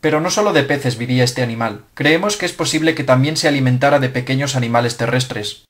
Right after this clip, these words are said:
Existe una teoría que sugiere que este reptil pudo ser bípedo a la hora de desplazarse por tierra, algo raro de ver en los pterosaurios, ya que la mayoría de ellos se desenvolvían en tierra como cuadrúpedos.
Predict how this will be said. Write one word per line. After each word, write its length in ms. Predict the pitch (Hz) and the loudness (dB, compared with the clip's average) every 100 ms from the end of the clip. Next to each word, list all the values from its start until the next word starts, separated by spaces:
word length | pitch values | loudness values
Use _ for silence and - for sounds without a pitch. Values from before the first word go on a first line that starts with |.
| _ - | _ -10
Existe 460 | 165 - 208 - | -6 -4 -4 -4
una 200 | 214 196 | 0 0
teoría 360 | 160 135 139 143 | 2 0 2 0
que 80 | 139 | -2
sugiere 400 | 135 131 156 156 | -4 -2 -2 0
que 80 | 160 | -2
este 180 | 156 | -2
reptil 440 | 147 135 135 147 139 | -2 -2 -2 -2 -2
pudo 240 | 160 170 | -2 0
ser 180 | 160 147 | 0 0
bípedo 320 | 139 123 110 | 0 0 0
a 60 | 110 | 2
la 100 | 117 | 4
hora 160 | 131 | 4
de 80 | 127 | 2
desplazarse 540 | 123 123 120 131 127 127 | 0 -2 0 0 0 -2
por 200 | - - | -4 -2
tierra, 420 | 127 117 104 - - | -2 0 -4 -6 0
algo 300 | 151 160 175 | 2 4 4
raro 200 | 156 147 | 4 2
de 80 | 139 | 2
ver 160 | 139 | 2
en 100 | 123 | 2
los 140 | 120 120 | 0 0
pterosaurios, 640 | 127 123 139 123 113 113 | -2 2 2 2 0 -2
ya 160 | 135 151 | -2 0
que 80 | |
la 100 | 151 | 2
mayoría 440 | 143 131 139 160 165 | 2 4 2 2 2
de 120 | 143 | 2
ellos 200 | 143 156 | 0 -2
se 80 | 139 | 0
desenvolvían 640 | 127 131 123 120 123 143 | 0 0 2 2 4 2
en 140 | 131 123 | 2 0
tierra 280 | 131 127 127 | 0 2 0
como 220 | 113 110 | -2 -2
cuadrúpedos. 680 | 117 110 123 117 104 104 | -2 -2 -4 -4 -8 -10